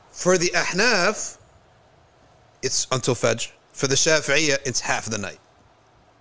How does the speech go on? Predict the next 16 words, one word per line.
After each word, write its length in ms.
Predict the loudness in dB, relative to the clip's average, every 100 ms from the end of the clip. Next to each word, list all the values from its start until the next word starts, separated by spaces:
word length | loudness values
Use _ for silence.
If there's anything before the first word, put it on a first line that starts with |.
| _ _
So 160 | -8 -2
they, 220 | -2 -2 -8 -20 -6
now 100 | 0
why 260 | 4 4 4
is 100 | 2
this 400 | 0 0 -2 -6 -14 0
beneficial? 560 | 0 2 -2 -4 -4 -10 -16
It's 120 | -4
beneficial 580 | 2 2 2 2 2 0
because 400 | -2 0 0 2
it 80 | 2
allows 400 | 2 4 2 0
for 100 | -2
different 340 | -2 -4 -4
traffic 440 | -4 -4 -4 -6
patterns. 480 | -6 -8 -8 -16 -20